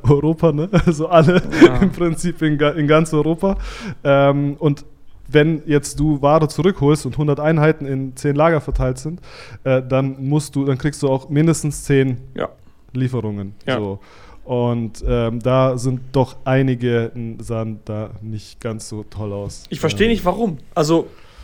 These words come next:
Speaker 2: ich hatte, äh, ich hab hundert Arti-, auch so hundert Artikel mal bekommen in einer Lieferung. Die Artikel sind nicht groß, trotzdem haben sie es auf einer Palette gepackt, in einem riesigen Karton einfach reingeworfen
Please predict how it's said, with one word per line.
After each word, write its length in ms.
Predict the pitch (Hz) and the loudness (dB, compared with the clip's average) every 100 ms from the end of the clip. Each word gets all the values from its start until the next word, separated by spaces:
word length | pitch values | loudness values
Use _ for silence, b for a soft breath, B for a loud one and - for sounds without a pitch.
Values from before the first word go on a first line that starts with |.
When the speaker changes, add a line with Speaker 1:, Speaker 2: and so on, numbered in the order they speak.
| b b b b - - | b b b b -8 -2
Speaker 2:
ich 140 | 185 | 0
hatte, 680 | 196 214 220 214 180 156 156 | 2 2 2 2 0 0 0
äh, 40 | |
ich 120 | 151 | -2
hab 160 | 165 160 - - | -6 -6 -10 -6
hundert 280 | 185 196 | -2 0
Arti-, 240 | 160 - - | 0 -2 -4
auch 180 | 175 170 | -4 -2
so 200 | 156 147 | -2 0
hundert 180 | 180 | 2
Artikel 280 | 160 - 190 | 0 0 -2
mal 140 | 185 175 | 0 0
bekommen 340 | 165 - 175 | 0 0 0
in 40 | 160 | 0
einer 160 | 156 | 0
Lieferung. 480 | 151 180 180 196 240 B B B B - | 0 -2 -2 -2 -4 B B B B 0
Die 120 | 147 | 2
Artikel 360 | 147 220 208 | 2 0 -2
sind 100 | 165 156 | 0 0
nicht 140 | 147 | -4
groß, 400 | - 147 262 - b b b | 0 2 2 -2 b b b
trotzdem 440 | - 208 - 190 | 0 0 0 0
haben 120 | 185 | 0
sie 60 | 170 | 0
es 80 | 160 | -2
auf 140 | 156 | -2
einer 100 | 147 | -2
Palette 380 | 143 143 - 170 | 0 2 2 0
gepackt, 340 | 135 180 156 | -2 -2 -2
in 100 | 139 | -2
einem 140 | 135 135 | -2 -2
riesigen 320 | 160 180 202 | -2 -2 -2
Karton 400 | 170 151 156 - | -2 0 0 0
einfach 320 | 147 165 151 | -4 -4 0
reingeworfen 760 | 139 190 143 123 127 - 208 | 0 0 0 0 0 -2 -6